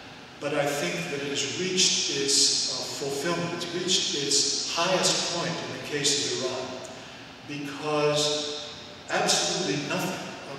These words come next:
about the line that has been put out there, about the history of the Iranian nuclear program, is true. And the creation of these facts, these so-called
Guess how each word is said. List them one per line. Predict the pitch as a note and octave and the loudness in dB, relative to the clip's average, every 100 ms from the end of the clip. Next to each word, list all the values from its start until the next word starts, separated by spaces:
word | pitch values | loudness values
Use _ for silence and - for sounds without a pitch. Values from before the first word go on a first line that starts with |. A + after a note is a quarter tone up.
| - | -2
about | C#3+ C#3+ C#3+ - | 2 4 2 0
the | C#3+ C3+ | -2 -2
line | C#3 D3 C3+ B2 - A#2+ - - - - | 0 0 0 0 -4 -6 -10 -12 -14 -10
that | - C#3+ C#3+ | -2 0 0
has | C#3+ | 0
been | C#3 B2+ B2 B2+ | -2 -4 -4 -4
put | C3 | 0
out | D3 D3+ | 0 0
there, | D3+ - - B2+ | -2 -4 -8 -6
about | C#3+ C#3 | 0 0
the | B2 | 0
history | - F#3 F3+ D#3+ C#3+ C#3 | 0 4 4 4 2 2
of | C3 - | 2 0
the | C3+ C3+ | -2 -4
Iranian | C3 B2+ B2+ B2 B2+ B2+ | -4 -4 -4 -6 -8 -6
nuclear | A#2+ | -6
program, | A#2+ C#3+ C#3+ C#3+ C#3+ - - - | -6 -6 -6 -8 -10 -12 -14 -10
is | D#3 D#3+ D#3+ | -2 0 2
true. | A3 G#3+ A3 - - - - - - - - - - - - - - | 0 0 -2 -4 -8 -10 -14 -16 -16 -16 -16 -16 -16 -16 -16 -16 0
And | D#3 D#3+ D#3+ D#3+ D#3+ - - - - D3 | 2 4 4 2 -2 -4 -8 -10 -12 -8
the | |
creation | D3 - D3+ F3 - - - - | -4 0 6 8 10 8 6 4
of | - - | 2 0
these | - - - - | 2 4 4 6
facts, | - - - - - - - | 8 8 6 4 2 2 6
these | F#3 - | 10 10
so-called | F3+ F3+ F#3 - | 10 10 8 6